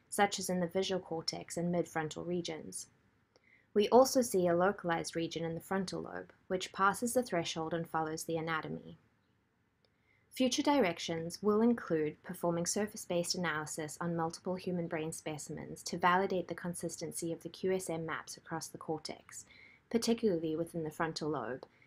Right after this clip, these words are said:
and to improve the S N R of the one hundred and fifty micron result.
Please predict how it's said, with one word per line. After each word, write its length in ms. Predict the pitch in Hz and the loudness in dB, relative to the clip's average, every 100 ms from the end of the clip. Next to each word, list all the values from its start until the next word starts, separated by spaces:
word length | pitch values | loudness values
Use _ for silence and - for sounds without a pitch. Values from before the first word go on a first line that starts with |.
| _ _ | _ _
and 160 | 196 202 | 2 4
to 120 | - | 4
improve 380 | 220 220 180 170 | 2 2 -2 -2
the 140 | - | -2
S 220 | 165 - 160 | -4 -4 -4
N 40 | |
R 220 | 151 139 | -2 -2
of 100 | 139 | -4
the 80 | 165 | -2
one 220 | 160 156 | -2 -2
hundred 240 | 156 170 170 | -4 -4 -4
and 120 | 170 | -4
fifty 300 | 160 - 156 | -6 -6 -4
micron 440 | 143 135 151 147 | -4 -6 -8 -8
result. 500 | 147 131 117 - - | -6 -4 -6 -8 -20